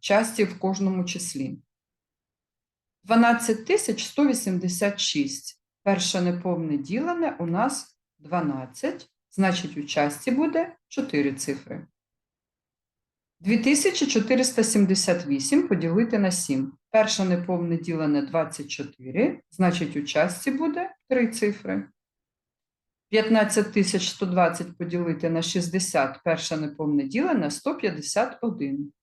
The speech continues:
У частці буде три цифри.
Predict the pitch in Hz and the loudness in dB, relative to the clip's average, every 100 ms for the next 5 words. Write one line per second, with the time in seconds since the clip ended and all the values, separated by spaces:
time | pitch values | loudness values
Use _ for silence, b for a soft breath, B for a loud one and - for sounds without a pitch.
0 | _ _ _ _ _ _ _ 147 - 131 | _ _ _ _ _ _ _ -14 -4 -4
1 | 131 - 254 285 349 359 381 - - 165 | -4 -6 -4 -2 -2 -4 -8 -14 -8 -6
2 | 147 - 147 147 147 151 | -4 -4 -6 -6 -12 -12